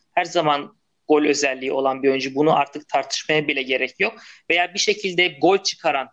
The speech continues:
ama penaltı, ama free kick, ama savunma arkasına top, kafa topu bir şekilde o topu kaleye gönderebilen bir oyuncu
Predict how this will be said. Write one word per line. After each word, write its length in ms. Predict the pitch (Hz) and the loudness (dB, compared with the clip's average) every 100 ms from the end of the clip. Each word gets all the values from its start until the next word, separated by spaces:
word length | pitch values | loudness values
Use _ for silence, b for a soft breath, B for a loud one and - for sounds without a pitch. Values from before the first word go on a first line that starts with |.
| _ _ _ | _ _ _
ama 260 | 180 190 185 | 0 0 0
penaltı, 560 | 175 160 135 - - - | -4 -4 -8 -10 -10 -4
ama 220 | 180 208 | 2 0
free 300 | 208 170 170 | 2 0 0
kick, 240 | - - - | -4 -10 -4
ama 220 | 180 196 | 0 0
savunma 400 | - 185 180 180 | 2 2 4 2
arkasına 460 | 165 165 - 160 | 0 -4 -6 -6
top, 220 | 151 135 - | -6 -6 -2
kafa 300 | 160 185 185 | -2 -2 -2
topu 320 | 151 202 226 | -2 0 2
bir 60 | |
şekilde 440 | 349 277 254 240 339 | 2 0 -6 -4 -2
o 160 | 262 | -2
topu 260 | 247 254 - | -2 -4 -6
kaleye 380 | - 220 226 277 | -8 -4 -4 -2
gönderebilen 720 | 233 202 196 190 185 185 175 | -2 -2 -2 -2 -2 -4 -4
bir 60 | 160 | -10
oyuncu 380 | 160 160 160 | -14 -16 -14